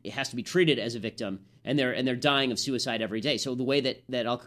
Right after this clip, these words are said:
that, that isis plays this is actually smart. What they say is, "The reason that you're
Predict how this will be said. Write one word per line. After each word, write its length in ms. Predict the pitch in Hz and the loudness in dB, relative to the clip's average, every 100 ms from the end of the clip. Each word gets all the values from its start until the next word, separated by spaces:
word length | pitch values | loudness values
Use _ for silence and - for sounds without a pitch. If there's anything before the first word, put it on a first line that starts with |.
| - | -6
that, 240 | 127 113 | -2 -2
that 100 | 120 | 0
isis 280 | 135 147 120 | 0 -2 -4
plays 340 | - 254 214 | -2 0 0
this 220 | 110 95 | -2 -4
is 100 | 117 | -4
actually 280 | 107 98 127 | -6 -8 -8
smart. 300 | 117 220 139 | -2 0 0
What 100 | 107 | -2
they 100 | 135 | -4
say 240 | 127 165 165 | -2 0 0
is, 280 | 107 107 - _ - | -2 -6 -10 _ -2
"The 100 | 143 | 6
reason 320 | 185 190 170 | 6 6 4
that 80 | 139 | 2
you're 220 | 135 | 0